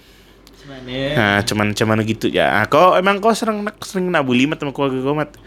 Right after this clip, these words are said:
Speaker 2: Keluarga, keluarga kau tuh cuman keluarga semua kah?
Speaker 1: Ah, gini, jadi gini. Mak aku, bah, orang Dayak, orang Dayak Nyerongkop sana.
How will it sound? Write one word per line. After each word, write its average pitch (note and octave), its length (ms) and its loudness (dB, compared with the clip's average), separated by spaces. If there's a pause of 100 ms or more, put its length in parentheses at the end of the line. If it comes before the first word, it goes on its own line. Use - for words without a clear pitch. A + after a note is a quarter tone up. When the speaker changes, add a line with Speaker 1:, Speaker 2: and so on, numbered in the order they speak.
(260)
Speaker 2:
Keluarga, C3+ 340 4
keluarga C3+ 360 0
kau C#3 200 -2
tuh F#3+ 120 -2
cuman F3 320 -4
keluarga F3 360 0
semua E3 280 -2
kah? B2 140 -6 (140)
Speaker 1:
Ah, F3 380 -2 (100)
gini, D#3 360 -10
jadi D#3+ 220 -4
gini. D3 440 0 (340)
Mak D#3 200 4
aku, G#3+ 140 0
bah, A#3+ 380 8
orang F3+ 280 4
Dayak, D3+ 440 2
orang E3+ 320 -2
Dayak D3+ 260 2
Nyerongkop C#3 380 -4
sana. C3 380 -4